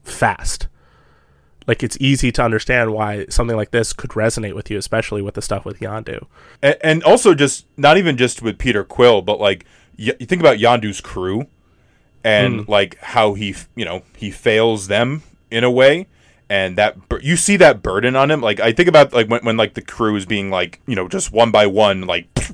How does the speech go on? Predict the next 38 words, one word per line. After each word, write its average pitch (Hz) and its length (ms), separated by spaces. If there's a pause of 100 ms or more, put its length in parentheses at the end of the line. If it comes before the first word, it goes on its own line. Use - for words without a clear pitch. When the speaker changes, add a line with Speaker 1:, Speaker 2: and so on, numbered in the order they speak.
(180)
Speaker 2:
they, 117 140
they're, 113 300
they - 180
Speaker 1:
Thrown 123 160
Speaker 2:
put 117 80
him - 0
Speaker 1:
out 120 80
Speaker 2:
out - 60
Speaker 1:
into 107 80
Speaker 2:
into 110 120
space. 90 360
Speaker 1:
space. - 260 (440)
Speaker 2:
And 107 300
you 107 100
just 117 200
see 113 160
him 104 180
just 90 180
sitting 101 280
there, 82 260
just, 85 240
like, 87 380 (160)
all 92 160
this 92 180
regret. 90 560 (480)
And, 90 600
like, 107 140
his 123 180
relationship 123 500
with 98 80
Rocket, 80 560 (380)
I - 80
think, 95 200
is - 140
really 78 300
just - 240 (120)
so 87 240 (120)
great. - 260